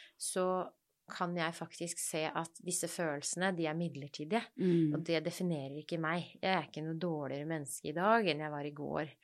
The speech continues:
Speaker 2: Nei.
Speaker 1: Eh, og det
Speaker 2: Nei.
Speaker 1: der med å faktisk
Speaker 2: Nei.
Speaker 1: da også lære mer om det, bare for å akseptere den tilstanden i
Speaker 2: Mm.
Speaker 1: seg selv,
Speaker 2: Ja.
Speaker 1: så trenger man ikke å fyre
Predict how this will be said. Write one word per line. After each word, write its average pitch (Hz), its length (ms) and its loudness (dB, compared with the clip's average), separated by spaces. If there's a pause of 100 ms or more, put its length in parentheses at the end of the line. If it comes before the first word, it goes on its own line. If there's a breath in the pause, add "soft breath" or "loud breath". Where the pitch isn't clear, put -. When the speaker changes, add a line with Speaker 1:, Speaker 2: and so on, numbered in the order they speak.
(340 loud breath)
Speaker 2:
Nei. 156 180 4
Speaker 1:
Eh, 175 240 0
og 196 140 4
det 196 100 6
Speaker 2:
Nei. 170 140 8
Speaker 1:
der 170 160 4
med 190 100 2
å 185 80 0
faktisk 175 460 0
Speaker 2:
Nei. 180 80 2
Speaker 1:
da 180 80 6
også 180 180 0
lære 175 480 4
mer 175 300 0
om 156 240 -4
det, 196 80 0
bare 170 240 4
for 180 160 2
å 196 160 6 (440 soft breath)
akseptere 156 1160 -2
den 190 180 6
tilstanden 208 460 8
i - 20 4
Speaker 2:
Mm. 185 40 0
Speaker 1:
seg 214 140 4
selv, 277 340 6
Speaker 2:
Ja. 180 180 2 (160)
Speaker 1:
så 233 120 2
trenger 175 360 2
man 175 140 0
ikke 190 180 -2
å - 40 -4
fyre 160 460 0